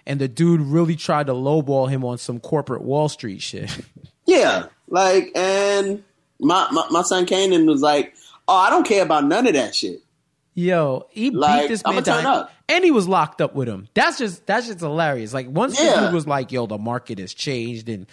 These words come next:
Speaker 1: try to lowball him, yeah, I was like, "All right, he's about to get," I thought he was gonna die. He about to
Speaker 2: I
Speaker 1: get
Speaker 2: thought
Speaker 1: his
Speaker 2: he was gonna
Speaker 1: ass
Speaker 2: die
Speaker 1: beat.
Speaker 2: too.
Speaker 1: Yeah, Ta-, and Tariq, yo, Tariq's look on his face when dude was on the phone, like, "Yo, you fucked up even trying to lowball this dude. I don't know what you did." <laughs>
Speaker 2: Right. Like, you, yo, why,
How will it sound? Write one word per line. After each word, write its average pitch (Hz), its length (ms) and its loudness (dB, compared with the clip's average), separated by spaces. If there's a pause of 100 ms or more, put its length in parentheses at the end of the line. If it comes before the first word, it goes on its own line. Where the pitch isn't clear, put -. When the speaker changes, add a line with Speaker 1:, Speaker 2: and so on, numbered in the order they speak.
(180)
Speaker 1:
try 147 180 -2
to 95 60 -8
lowball 180 720 0
him, - 140 -12
yeah, 101 220 -12
I 139 120 -6
was 131 120 -4
like, 110 100 -8
"All 101 40 -12
right, 92 140 -18
he's 120 180 -14
about 107 260 -12
to - 40 -20
get," 107 100 -10
I 185 60 -2
thought 214 80 0
he 151 40 4
was 131 100 -2
gonna 110 160 -10
die. 117 340 -6 (300)
He 143 120 -2
about 127 200 0
to 117 40 4
Speaker 2:
I 135 100 4
Speaker 1:
get 120 100 -6
Speaker 2:
thought 143 80 2
Speaker 1:
his 135 80 4
Speaker 2:
he 135 40 6
was 113 100 0
gonna 120 120 0
Speaker 1:
ass 104 80 -2
Speaker 2:
die 104 160 -2
Speaker 1:
beat. 107 80 -8
Speaker 2:
too. 92 180 -8 (300)
Speaker 1:
Yeah, 107 160 -12
Ta-, 139 160 -8
and 131 160 -6
Tariq, 185 420 0
yo, 147 400 -2 (540)
Tariq's 170 480 -2
look 170 220 0
on 156 80 2
his 143 140 -6
face 139 360 -6
when 139 160 -4
dude 139 140 -4
was 139 80 -2
on 131 80 -4
the 127 60 -4
phone, 143 220 -6
like, 117 320 -8
"Yo, 107 160 -10
you 117 160 -8
fucked 104 340 -10
up 113 160 -6
even 98 220 -12
trying 98 300 -10
to 87 60 -12
lowball 92 400 -6
this 87 100 -14
dude. 90 140 -12
I 90 60 -10
don't 120 100 -8
know 98 60 -12
what - 140 -14
you 92 60 -14
did." 160 240 -2
<laughs> - 500 -20
Speaker 2:
Right. 123 420 2 (500)
Like, 320 320 2
you, 403 180 4
yo, 320 200 2
why, 180 200 2